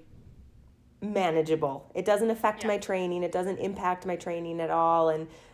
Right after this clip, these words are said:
Speaker 1: um, you know, Patrick is very understanding and we both kinda, we both laugh about it. Maybe not in the moment, but, <laughs>
Speaker 2: Yeah.
Speaker 1: um, a day later we do. And so, um, that's never been a high priority for me to change.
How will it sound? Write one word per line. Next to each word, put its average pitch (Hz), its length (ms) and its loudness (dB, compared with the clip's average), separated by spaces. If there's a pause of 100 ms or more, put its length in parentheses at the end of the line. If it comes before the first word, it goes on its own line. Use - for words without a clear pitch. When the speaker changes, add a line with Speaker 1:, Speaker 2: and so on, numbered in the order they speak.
Speaker 1:
um, 160 440 2
you 170 40 0
know, 165 120 0
Patrick 185 480 0
is 175 100 -4
very 170 240 2
understanding 175 840 -2
and 160 460 -2
we 180 180 -2
both 175 340 2
kinda, 185 320 -2
we 185 100 2
both 185 220 4
laugh 185 260 8
about 170 320 8
it. 175 280 2 (200)
Maybe 175 200 6
not 185 180 6
in 214 60 -2
the 220 60 4
moment, 190 460 6
but, 196 220 4
<laughs> - 460 -8
Speaker 2:
Yeah. 185 320 8
Speaker 1:
um, 175 80 2
a 190 160 4
day 196 200 6
later 190 360 4
we 190 120 4
do. 185 280 4
And 185 180 0
so, 180 460 4 (240)
um, 165 540 0 (100)
that's 208 240 4
never 226 260 4
been 196 400 -2
a 180 60 -4
high 180 180 0
priority 165 460 2
for 165 160 -4
me 165 220 -4
to 156 400 -4
change. 214 560 -2